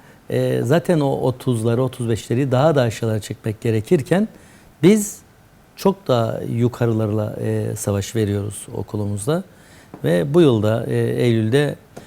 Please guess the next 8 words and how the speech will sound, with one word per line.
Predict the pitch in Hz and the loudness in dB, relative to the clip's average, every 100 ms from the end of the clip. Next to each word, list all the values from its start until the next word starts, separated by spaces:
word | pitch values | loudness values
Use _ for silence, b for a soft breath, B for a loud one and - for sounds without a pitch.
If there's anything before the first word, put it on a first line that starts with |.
| B | B
yani | 120 131 | -2 0
mesela | 135 151 135 | 0 0 0
bu | 143 | -2
sene | 160 131 | 0 0
biz, | 127 160 143 | 2 0 -4
e, | - 127 123 123 - | -6 -4 -4 -8 -2
ara | 123 147 156 | 4 4 4
kayıt | 143 139 | 2 0